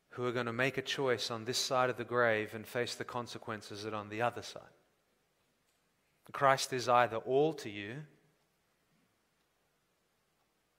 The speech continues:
and from which you draw down joy and peace in the midst of heartache, or he's nothing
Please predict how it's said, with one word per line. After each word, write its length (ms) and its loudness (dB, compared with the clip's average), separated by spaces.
and 120 -4
from 220 -2
which 280 -2
you 260 -2
draw 420 0
down 500 4
joy 300 2
and 180 -2
peace 460 -2
in 100 -6
the 80 -6
midst 280 -8
of 80 -10
heartache, 800 4
or 100 -12
he's 140 -10
nothing 380 -6